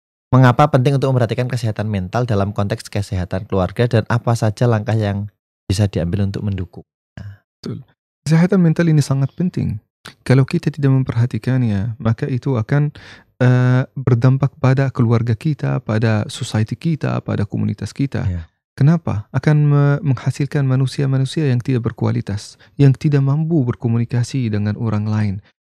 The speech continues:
Speaker 2: yang selalu ingin menyendiri, yang tidak produktif.
Speaker 1: Iya.
Speaker 2: Tidak produktif, tidak berkomunikasi dengan orang lain, rusak negara kita dan bangsa kita, gitu kan.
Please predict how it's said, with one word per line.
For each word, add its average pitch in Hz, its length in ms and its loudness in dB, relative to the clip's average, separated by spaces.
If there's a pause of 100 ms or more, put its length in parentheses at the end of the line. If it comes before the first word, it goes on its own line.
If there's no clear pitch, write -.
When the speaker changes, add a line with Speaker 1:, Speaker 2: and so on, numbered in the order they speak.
(160)
Speaker 2:
yang 139 160 6
selalu 160 420 0
ingin 143 220 6
menyendiri, 131 760 2
yang 139 360 2
tidak 170 360 2
produktif. 151 720 0
Speaker 1:
Iya. 101 220 -2 (340)
Speaker 2:
Tidak 185 220 4
produktif, 180 720 0
tidak 175 240 4
berkomunikasi 170 580 2
dengan 160 300 4
orang 135 320 4
lain, 185 240 6
rusak 190 800 4
negara 143 340 4
kita 185 380 -2
dan 135 160 2
bangsa 135 320 2
kita, 135 480 -2
gitu 143 240 -2
kan. 202 160 -2